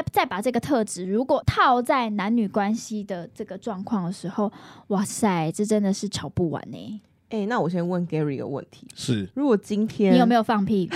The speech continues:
Speaker 3: 我没有放屁。
Speaker 1: 我，我好想知道。<laughs>
Speaker 2: 如果今天副驾坐的是 Gary 的暧昧女，女孩，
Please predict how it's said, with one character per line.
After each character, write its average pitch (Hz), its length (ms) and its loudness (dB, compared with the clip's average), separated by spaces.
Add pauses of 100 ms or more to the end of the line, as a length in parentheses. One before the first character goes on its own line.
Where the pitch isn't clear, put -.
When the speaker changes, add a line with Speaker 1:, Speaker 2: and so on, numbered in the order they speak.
(440)
Speaker 3:
我 117 100 6
没 123 120 6
有 143 180 6
放 139 100 4
屁。 285 80 8
Speaker 1:
我， 294 80 10
我 302 40 10
好 320 420 8 (100)
想 302 100 6 (120)
知 277 80 -2
道。 285 260 10 (1300)
<laughs> - 0 -
Speaker 2:
如 320 160 10
果 294 160 10
今 262 100 2
天 277 280 4
副 285 340 2
驾 240 240 6
坐 233 220 4
的 196 60 6
是 233 180 4
Gary 196 420 4
的 160 220 0 (100)
暧 175 260 4
昧 170 280 2
女， 143 240 -6 (400)
女 170 180 0
孩， 160 420 -2